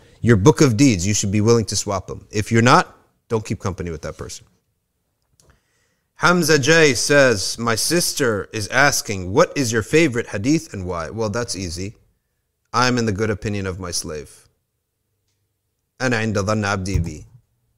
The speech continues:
فإن ظن بي خيرا فله." If he thinks good of me, he'll get that. If he thinks bad of me, he'll get that. That's my favorite one because it puts the matter in our lap.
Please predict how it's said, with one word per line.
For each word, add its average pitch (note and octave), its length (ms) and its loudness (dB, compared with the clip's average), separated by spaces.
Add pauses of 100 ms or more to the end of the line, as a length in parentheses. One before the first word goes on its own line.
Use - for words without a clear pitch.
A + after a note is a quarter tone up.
(200)
فإن C3 280 -2
ظن C3+ 240 4
بي C3+ 180 4
خيرا D#3 360 2
فله." F2+ 300 -6 (140)
If - 160 -12
he B2 80 -4
thinks A#2+ 240 -2
good C3+ 160 2
of C#3+ 100 2
me, E3+ 220 -2 (100)
he'll G#2 100 -6
get F2+ 220 -8
that. - 280 -14 (340)
If G2+ 120 -10
he A#2+ 60 -4
thinks A2+ 220 -2
bad A#2+ 260 2
of A#2 140 -4
me, C3+ 220 -8 (500)
he'll F#2 100 -12
get D2+ 220 -16
that. - 160 -18 (1000)
That's A2 220 -8
my F#2+ 140 -6
favorite E2 320 -10
one D#2+ 160 -12
because F#2+ 300 -6
it G2+ 100 -10
puts A#2+ 200 -4
the - 80 -6
matter F#2+ 280 -4
in G2 140 -8
our G#2 260 0
lap. F2 340 -8